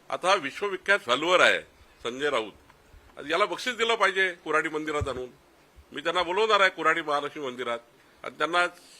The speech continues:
अ, आई महालक्ष्मीच्या जगदंबेच्या संस्थानामध्ये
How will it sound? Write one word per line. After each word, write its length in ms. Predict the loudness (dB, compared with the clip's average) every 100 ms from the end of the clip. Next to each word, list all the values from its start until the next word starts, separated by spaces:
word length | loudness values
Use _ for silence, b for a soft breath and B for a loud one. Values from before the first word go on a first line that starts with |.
| -14
अ, 80 | -8
आई 400 | -6 2 2 2
महालक्ष्मीच्या 580 | 2 0 0 -6 -6 -4
जगदंबेच्या 580 | -6 -8 -8 -8 -8
संस्थानामध्ये 760 | -6 -8 -8 -6 -4 -4 -4